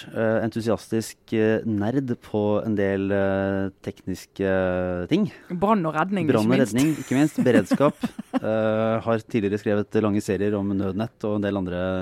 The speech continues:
Speaker 1: saker som det er
Speaker 2: Og Brannmann Sam.
Speaker 1: og Brannmann Sam, som det er viktig at folk følger med på,
Speaker 2: Mm.
Speaker 1: eh, selv om det kanskje ikke treffer alle. Eh, men nå har han i hvert fall skrevet en fantastisk gjennomgang av et drama jeg rett og slett ikke visste hadde skjedd,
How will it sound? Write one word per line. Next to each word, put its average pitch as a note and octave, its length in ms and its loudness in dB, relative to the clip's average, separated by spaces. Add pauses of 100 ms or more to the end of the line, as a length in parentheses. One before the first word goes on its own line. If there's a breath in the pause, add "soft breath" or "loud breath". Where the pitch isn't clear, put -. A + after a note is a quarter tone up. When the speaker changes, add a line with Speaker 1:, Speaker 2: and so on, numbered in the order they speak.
(260)
Speaker 1:
saker G#2 320 -4
som G2+ 160 -6
det G2 80 -2
er G3 240 -2
Speaker 2:
Og E3 140 -2
Brannmann D3+ 340 -4
Sam. D#3 240 -6 (180)
Speaker 1:
og A#2+ 120 0
Brannmann G#2+ 260 2
Sam, C3 160 0
som A#2 160 -2
det A2 80 2
er A2 60 0
viktig - 180 -6
at F#2 100 -6
folk - 280 -6 (120)
følger F#2 380 -2
med F2+ 180 -4
på, F#3 140 2 (160)
Speaker 2:
Mm. F3+ 100 -4
Speaker 1:
eh, G2 800 -4
selv G2 160 -6
om F#2+ 100 -4
det F#2 360 -8
kanskje G2 240 -10
ikke F#2 180 -8 (480)
treffer F#2+ 320 -8
alle. F#2+ 300 -4 (760 loud breath)
Eh, A#2+ 80 -4
men B2+ 160 6
nå D3 80 4
har F3+ 80 0
han C#3+ 80 0
i B2+ 60 2
hvert - 40 -2
fall C#3 140 -2
skrevet G#2+ 260 -2
en A#2+ 140 -2 (160)
fantastisk - 680 -6 (200)
gjennomgang A2 840 -2
av G2 160 -4
et A#2 180 -4
drama F#2 460 -4
jeg A#2 100 0
rett A2 140 -4
og G#2 60 -6
slett B2+ 100 -4
ikke G2 340 -2
visste G#2 300 -6
hadde F2 160 -6
skjedd, D3+ 240 -4